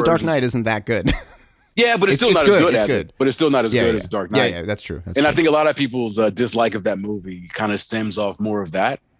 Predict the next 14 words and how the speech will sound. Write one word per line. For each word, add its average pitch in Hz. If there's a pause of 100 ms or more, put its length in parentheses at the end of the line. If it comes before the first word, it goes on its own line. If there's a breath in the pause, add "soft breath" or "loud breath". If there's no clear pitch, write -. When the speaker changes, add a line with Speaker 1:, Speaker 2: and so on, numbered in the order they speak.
(480)
Speaker 1:
Yeah. 98 (180)
Speaker 2:
than 98
just 101
kinda 104
judging 110
Speaker 1:
That's 110
Speaker 2:
it 110
Speaker 1:
true. 101 (100)
Speaker 2:
on 107
its 101
own. 135 (400 soft breath)
Speaker 1:
That's 104
true. 95
Speaker 2:
Um, 92